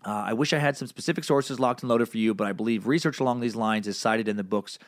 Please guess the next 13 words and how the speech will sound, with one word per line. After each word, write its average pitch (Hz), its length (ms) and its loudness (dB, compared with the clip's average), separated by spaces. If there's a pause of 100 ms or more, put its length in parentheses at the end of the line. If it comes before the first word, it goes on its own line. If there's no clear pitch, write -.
(100)
The 104 140 0
Wisdom 135 340 2
of 170 80 0
Psychopaths, 110 720 -2 (360)
Liars, 131 440 2
Lovers, 135 300 2
and 139 100 -6
Heroes, 107 580 0
and 110 340 -2
The 110 120 -6
Psychopath 107 580 -2
Next 101 260 -4
Door. 85 280 -4